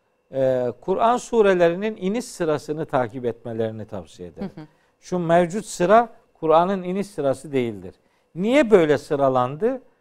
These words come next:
Speaker 1: Ayet uzunluklarına göre daha uzun surelerden daha kısalara doğru bir gidiş, e, sergilendi ki bu
Speaker 2: Ama
Speaker 1: sıralamanın
Speaker 2: siz
Speaker 1: da
Speaker 2: iniş sırasına göre okuyun diyorsunuz.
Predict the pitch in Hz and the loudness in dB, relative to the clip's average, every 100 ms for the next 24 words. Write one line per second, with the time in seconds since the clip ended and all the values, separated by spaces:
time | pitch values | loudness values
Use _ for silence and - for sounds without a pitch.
0 | _ - 214 226 233 233 - 185 190 180 | _ 0 4 6 6 2 0 -6 -6 -6
1 | 165 170 143 131 113 113 165 226 - _ | 0 2 2 0 -2 0 -2 -2 -10 _
2 | _ - 214 220 180 170 160 - 147 131 | _ 2 6 6 4 -2 -6 -6 -4 0
3 | 127 123 127 185 240 233 _ _ - 196 | 0 0 0 -2 -2 -8 _ _ 2 4
4 | 208 - 143 170 151 139 117 123 139 180 | 4 -2 0 2 4 4 2 -2 -2 -4
5 | 175 135 135 127 - - _ _ _ 120 | -8 -8 -8 -8 -10 -18 _ _ _ -20
6 | - 131 113 120 135 180 220 - 165 175 | -4 -2 -2 -4 -4 -6 -6 -6 -4 -6
7 | - - 285 233 143 196 220 202 - 302 | -4 2 4 4 4 2 2 4 4 4
8 | - - 202 185 - 180 175 170 165 - | 0 0 2 2 0 0 4 4 4 0
9 | 185 156 156 151 - - - | -4 -2 -2 -2 -6 -12 -16